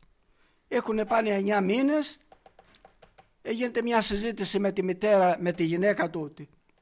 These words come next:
του Ζαχαρία, το παιδάκι που γεννήθηκε, τι όνομα θα του βγάλουνε. Και θέλουν να το βγάλουνε όπως τον πατέρα του. Έτσι συνηθιζόταν. Αλλά η μητέρα του λέει, «Όχι, Ιωάννης,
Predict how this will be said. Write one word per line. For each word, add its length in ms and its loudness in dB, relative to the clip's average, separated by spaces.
του 80 -14
Ζαχαρία, 580 -4
το 120 0
παιδάκι 460 8
που 120 0
γεννήθηκε, 800 4
τι 140 0
όνομα 300 4
θα 120 -2
του 100 -2
βγάλουνε. 560 6
Και 120 -4
θέλουν 180 0
να 60 -4
το 100 0
βγάλουνε 520 -2
όπως 220 -6
τον 100 -2
πατέρα 380 0
του. 160 -18
Έτσι 260 0
συνηθιζόταν. 720 -2
Αλλά 240 4
η 60 8
μητέρα 360 2
του 80 -4
λέει, 160 0
«Όχι, 400 4
Ιωάννης, 720 6